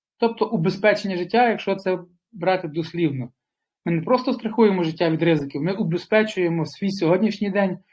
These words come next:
від форс-мажорів, ми убезпечуємо свій день сьогоднішній нашої сім'ї, день завтрашній.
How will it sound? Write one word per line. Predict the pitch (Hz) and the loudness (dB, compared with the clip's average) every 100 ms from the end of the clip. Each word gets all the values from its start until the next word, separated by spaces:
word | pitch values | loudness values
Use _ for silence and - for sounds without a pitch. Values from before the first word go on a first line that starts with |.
| _ _ 180 | _ _ -10
від | 165 | -4
форс-мажорів, | 190 165 175 151 226 202 160 | -2 0 0 4 4 4 2
ми | 175 | 0
убезпечуємо | 180 170 - 190 190 180 170 170 - 170 165 | 0 0 0 0 0 -4 -6 -8 -16 -16 -16
свій | - 202 175 160 160 | -10 -8 -8 -8 -4
день | 196 190 | -2 -2
сьогоднішній | 196 185 165 160 175 165 - - _ | -2 -2 -2 -6 -6 -6 -8 -18 _
нашої | 185 190 175 175 160 | 0 2 2 2 2
сім'ї, | - 156 165 254 | 0 0 4 4
день | 170 170 | 2 2
завтрашній. | 151 139 - - 131 | 2 0 -4 -14 -16